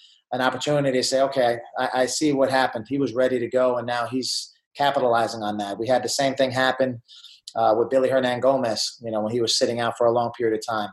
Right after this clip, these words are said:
The guys that were in the G League in our first year came back. Dwayne Bacon, um, Devontae Graham did a great job this year for us. It was Jalen McDaniels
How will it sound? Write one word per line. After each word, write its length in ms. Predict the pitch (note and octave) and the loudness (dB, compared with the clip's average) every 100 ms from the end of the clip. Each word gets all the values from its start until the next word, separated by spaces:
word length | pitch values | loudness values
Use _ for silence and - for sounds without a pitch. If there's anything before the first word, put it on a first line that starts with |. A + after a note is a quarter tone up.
| - | -8
The 80 | |
guys 240 | A2+ B2 A#2+ | 0 2 4
that 100 | B2+ | 2
were 80 | B2 | 0
in 60 | |
the 60 | A#2 | -2
G 220 | C#3+ D3+ | 2 4
League 220 | C#3 C3 | 4 2
in 60 | B2 | 0
our 80 | A#2 | 0
first 260 | C3 A#2+ - | 0 0 2
year 280 | B2+ A#2+ - _ _ _ - | 2 2 -4 _ _ _ -6
came 220 | C#3+ B2+ | -2 2
back. 360 | B2 C#3 C3+ C3+ B2 | 2 4 2 0 -4
Dwayne 320 | B2+ B2+ A#2+ | 0 0 0
Bacon, 640 | C3+ C#3 C#3 C#3 C3 B2+ - A#2 | 2 2 2 0 0 -4 -8 -8
um, 420 | A2+ A2 G#2+ G2+ | -4 0 0 -2
Devontae 480 | G#2 B2+ B2+ B2+ A2 | -6 -2 -2 -2 0
Graham 400 | B2+ C3+ C3+ B2+ | 2 2 2 0
did 120 | B2+ | -2
a 60 | A#2 | 0
great 220 | B2+ A#2+ | 0 0
job 260 | B2 A#2+ A#2 | 2 2 2
this 200 | B2+ - | 0 2
year 100 | B2+ | 0
for 160 | C3 | 2
us. 200 | B2+ A#2+ | 2 2
It 40 | B2 | -2
was 140 | A#2 | -2
Jalen 320 | C3 C3 B2+ | 0 0 0
McDaniels 460 | A2 B2+ C3+ C3 | -2 0 2 0